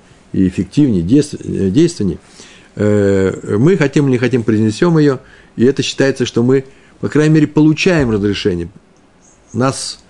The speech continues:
от нас требует, чтобы мы попросили разрешения. А как узнать? Как узнавали во, во времена Талмуда? И как Раб-, Раби Ханина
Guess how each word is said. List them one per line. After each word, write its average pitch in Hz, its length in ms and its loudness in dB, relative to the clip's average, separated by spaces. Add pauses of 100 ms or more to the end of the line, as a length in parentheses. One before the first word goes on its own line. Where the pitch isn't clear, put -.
(140)
от 104 120 -6
нас 123 160 -2
требует, 143 340 0
чтобы 117 220 -6
мы 135 80 2
попросили 139 640 0
разрешения. 95 560 -4 (420)
А 117 80 -4
как 156 220 -2
узнать? 104 440 0 (340)
Как 120 180 -2
узнавали 117 300 2
во, 104 220 2
во 101 100 -4
времена 107 340 0
Талмуда? 92 500 -4 (480)
И 120 120 0
как 214 280 -2
Раб-, 170 260 0
Раби 180 300 0
Ханина 143 480 -2